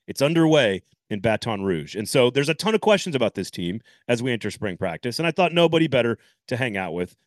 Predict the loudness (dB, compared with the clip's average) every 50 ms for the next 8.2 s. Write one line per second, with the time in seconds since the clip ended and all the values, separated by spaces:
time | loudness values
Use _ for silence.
0 | _ -8 -8 -6 -4 -4 -4 -2 -2 -2 -2 -4 -2 2 4 4 6 4 2 0
1 | -2 -2 -2 -2 -2 -2 -4 -6 -2 0 0 0 0 0 -2 -4 -4 -2 -2 -2
2 | -2 -2 -2 -6 -8 -8 -10 -14 -18 _ _ _ _ -10 -6 -2 0 0 2 2
3 | 2 2 2 2 4 4 4 4 2 2 0 0 0 2 2 2 0 0 0 0
4 | 0 0 -4 -2 0 2 4 4 4 2 0 -4 -6 -6 -8 -8 -6 -4 0 0
5 | 2 2 2 0 -2 -8 -18 _ _ -12 -8 -4 -2 -2 0 0 0 0 0 0
6 | -2 -2 -2 -4 -4 -2 -4 -6 -6 -6 -10 -8 -2 0 0 0 0 0 -2 -2
7 | -2 -2 -4 -2 -2 0 0 0 -2 -4 -8 -10 -6 -6 -6 -6 -6 -4 -2 0
8 | 0 2 0 -2